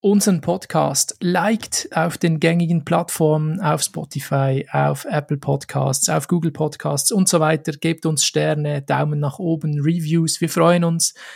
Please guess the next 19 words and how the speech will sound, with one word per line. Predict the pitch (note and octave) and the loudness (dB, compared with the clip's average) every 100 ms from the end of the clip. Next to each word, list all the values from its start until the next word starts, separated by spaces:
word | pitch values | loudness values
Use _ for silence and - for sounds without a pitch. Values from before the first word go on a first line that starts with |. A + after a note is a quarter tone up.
| - - | -12 2
immer | G#3+ A3 G#3+ | 4 6 4
über | G3+ F3 | 2 -2
Feedback. | - G3+ G3+ - F#3+ - - - - - - | -2 -2 -2 0 -2 -2 -20 -20 -20 -20 0
Ihr | F#3+ | 0
könnt | - F3 E3 | 2 0 0
uns | D#3+ D#3 - | -2 0 0
auch | D3+ D3 D3 - _ _ _ - | 0 0 -2 -8 _ _ _ -8
eine | D3 C#3+ C3+ C3 | -2 0 0 -2
Mail | F3 D#3+ G3 | -2 0 0
schreiben. | - F3 E3+ E3+ F3+ - - | 0 2 2 0 -4 -4 -8
Das | C#3+ B2+ | -2 -2
ist | - C3+ - - - - | -2 -2 -2 -4 -20 -8
podcast | C#3+ C#3+ - C#3+ C3+ - - | -6 -6 0 2 2 0 0
at | C#3 - - | -2 -2 -4
überallgeschichte | C#4 E3 D3 C3+ C3+ - D3 C#3 - C3+ - _ _ _ _ | -2 0 2 0 -2 -4 -4 -6 -4 -4 -4 _ _ _ _
punkt | - C#3 C3 - - - | -2 0 0 -4 -14 -2
info, | F#3+ G3 - G3 G#3 _ - | 2 2 4 2 0 _ -2
U | D#3+ - | -2 0
E | E3 F#3 G#3 | 2 4 2